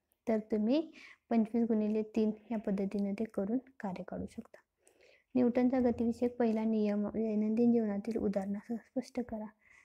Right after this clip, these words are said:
आपल्याला न्यूटनच्या गण-, गतिविषयक नियमातलं एक, अ, दैनंदिन जीवनातलं उदाहरण दिलंय. त्यामध्ये आपण लिहू शकतो गतिमान झालेलं, अ, म्हणजे, अ, गतिमान असलेली वाहनं ते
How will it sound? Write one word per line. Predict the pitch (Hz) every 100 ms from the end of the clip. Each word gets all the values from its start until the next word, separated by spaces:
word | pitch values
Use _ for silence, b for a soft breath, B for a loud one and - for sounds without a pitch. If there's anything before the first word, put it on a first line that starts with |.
| b 220
आपल्याला | 220 214 226
न्यूटनच्या | 233 220 214 220 220 226
गण-, | 214 214 - 233
गतिविषयक | 226 220 226 233 233
नियमातलं | 226 208 202 208 226 294 - _ - - -
एक, | 220 214
अ, | 214
दैनंदिन | 202 220 214 226 226 240 233
जीवनातलं | 220 202 202 220
उदाहरण | 202 196 208
दिलंय. | 202 190 - b b b b b -
त्यामध्ये | 233 226 226
आपण | 226 233
लिहू | 226 233
शकतो | 233 233 - 233 226 - - 226
गतिमान | 208 214 214 208 214
झालेलं, | 214 208 202 208 208
अ, | - - - 226
म्हणजे, | 214 208 220 b b b b b _
अ, | 240 233 233 262 247
गतिमान | 240 233 233 233
असलेली | 240 226 226
वाहनं | 233 233 214 226 - - _ _ - _ _ _
ते | -